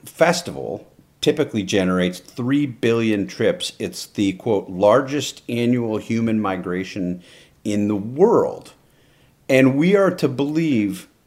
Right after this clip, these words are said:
despite all of that, in,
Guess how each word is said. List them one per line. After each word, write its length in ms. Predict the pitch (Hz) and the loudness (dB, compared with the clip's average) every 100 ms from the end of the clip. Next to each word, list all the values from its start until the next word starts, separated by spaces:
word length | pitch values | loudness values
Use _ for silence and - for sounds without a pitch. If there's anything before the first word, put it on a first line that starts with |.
| 92 - | -16 -10
despite 560 | 117 - - 190 190 - | -8 -4 2 4 4 0
all 340 | 127 175 220 | 2 4 6
of 220 | 202 143 139 | 4 2 0
that, 540 | 170 90 85 - - _ _ _ _ _ _ _ _ _ _ _ - | 0 0 -4 -8 -16 _ _ _ _ _ _ _ _ _ _ _ 4
in, 300 | 135 139 | 6 8